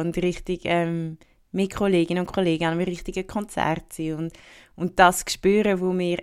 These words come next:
eig-, ja, wo eigentlich, wenn ich zurückschaue, mein Leben, mein junges Leben ausgemacht hat.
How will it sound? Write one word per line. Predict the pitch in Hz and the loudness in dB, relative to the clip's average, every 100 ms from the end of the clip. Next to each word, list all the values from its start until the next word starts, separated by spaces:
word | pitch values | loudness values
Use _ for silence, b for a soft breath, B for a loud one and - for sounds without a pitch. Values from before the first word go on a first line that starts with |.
| - | 0
eig-, | 170 170 - | 0 0 -2
ja, | 165 180 - | -2 -2 -2
wo | |
eigentlich, | - 160 165 160 - | 0 0 -2 -8 -8
wenn | 165 170 | -2 -2
ich | 165 - | -2 -4
zurückschaue, | 185 202 247 175 156 156 | 0 0 0 -2 0 2
mein | 175 175 175 175 | 0 0 0 0
Leben, | - 156 156 170 | 0 2 2 -2
mein | 165 | -4
junges | 160 170 160 156 | -2 -2 -2 -2
Leben | 151 151 196 | 0 0 -4
ausgemacht | - 269 269 - | -4 -4 -4 -6
hat. | - | -8